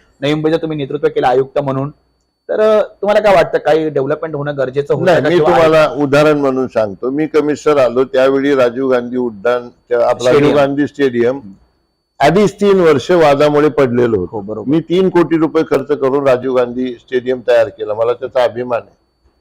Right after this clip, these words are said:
Speaker 2: मी परवा दिवशी माननीय आयुक्त शिंदे साहेबांकडे बसलो. त्यांनी पाच जागा निवडलेल्या आहेत आणि पाच ठिकाणी ते इनडोअर गेम्स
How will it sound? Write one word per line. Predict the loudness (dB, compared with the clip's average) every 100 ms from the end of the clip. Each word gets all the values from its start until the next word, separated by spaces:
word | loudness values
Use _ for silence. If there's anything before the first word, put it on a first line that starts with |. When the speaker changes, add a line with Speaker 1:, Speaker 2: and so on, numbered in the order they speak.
| _ _ -4
Speaker 2:
मी | 0
परवा | 2 4 4 4
दिवशी | 4 2 2 -2
माननीय | 0 0 2
आयुक्त | 2 0 -2 -6
शिंदे | -4 -2 -2
साहेबांकडे | 0 0 -2 -4 -6 -2
बसलो. | -4 -4 -6 -6 -8 _ _ _ _ _
त्यांनी | 0 0 0
पाच | -2 0 0 2 2
जागा | 0 2 -2 -6 _ _ _ -10
निवडलेल्या | 0 2 4 4 4 2 2 0
आहेत | -2 -6 -10 _ _ _ _ -4
आणि | -2
पाच | -2 0 0 0 -2
ठिकाणी | -4 2 0 0 -6
ते | -8 _ -2 2 2 0 -6 _ _ _ _ -4
इनडोअर | 0 2 4 6 4 2 -8 _ _ _ _
गेम्स | 0 2 2 0